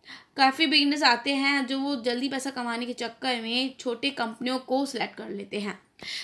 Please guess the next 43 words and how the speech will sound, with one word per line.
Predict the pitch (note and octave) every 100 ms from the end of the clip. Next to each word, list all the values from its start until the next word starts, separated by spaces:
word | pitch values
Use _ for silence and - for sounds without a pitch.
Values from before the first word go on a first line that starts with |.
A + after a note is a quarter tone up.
| -
छोटी | - C4+ F#4
कंपनी | E4+ D#4+
को | E4+
सिलेक्ट | - C4+ C4
तो | E4
कर | D4+ C#4
लिया | D4+
जाता | D4+ C#4+ C4+
है |
गाइस, | C4 D4 -
लेकिन | C4 C#4 D#4+
उसमें | D#4 C#4+ C#4
पैसा | - A3 A#3+
भी | A#3+
बहुत | G3+ G#3
जल्दी | A3 A3
डूब | G#3+
जाता | A3+ A3+ C4+
है, |
इसलिए | B3 B3
ऐसी | A#3 -
कंपनीज | A3+ G#3 A3 A#3+
को | C4
सिलेक्ट | B3 A3 -
करने | G#3+ A3
से | G#3+
पहले | G#3+ G#3 B3
हमें | A#3 G#3+
उसके | G3+
बारे | G#3+ G3+
में | A3 -
पूरी | B3 B3
स्टडी | - A3+ C4+
कर | D4
लेनी | C#4+ C#4
चाहिए, | C#4 C#4+ D4+ D4 - - - G3+
डीपली | A#3+ B3 C#4 D#4+ D#4+ -
उसके | -
बारे | B3
में | B3
पता | - C#4
होना | C#4 C4+
चाहिए, | C4 C#4